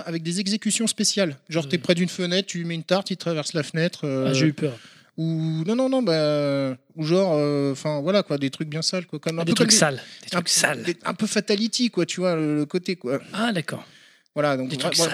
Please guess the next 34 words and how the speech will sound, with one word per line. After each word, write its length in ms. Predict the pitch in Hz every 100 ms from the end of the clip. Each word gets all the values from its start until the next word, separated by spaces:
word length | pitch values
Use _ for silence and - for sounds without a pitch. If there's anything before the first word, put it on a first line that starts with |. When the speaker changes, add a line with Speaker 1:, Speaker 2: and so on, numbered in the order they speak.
| 226
Speaker 1:
vraiment 140 | 262 262 - - _ - 180
un 80 |
Punisher 340 | 156 180 180 269 -
qui 120 | 196
punit, 400 | - 233 220 214
quoi. 220 | 151 135 123 _ -
Speaker 2:
Mortal. 340 | 123 - - - - - -
Speaker 1:
Et 300 | 175 185 180
sinon, 340 | 175 233 277
il 80 | 269
y 40 | 185
a 20 |
eu 200 | 196 185
un 500 | 175 165 165 165 165
troisième 380 | 160 262 269 262
jeu, 320 | 240 262 214 - -
The 140 | 175
Punisher 440 | 220 240 226 214 214
No 120 | 208
Mercy, 380 | 240 226 - 220
sorti 320 | - 185 -
en 80 | 202
deux 140 | 165 208
mille 180 | 226
neuf 140 | 214 208
sur 160 | -
P 140 | - 170
S 100 | 160
trois, 240 | - 190
donc 180 | 151 135
je 80 | 127
n'ai 240 | 127 127 -
aucun 300 | 233 - 247
souvenir, 440 | - 190 156 151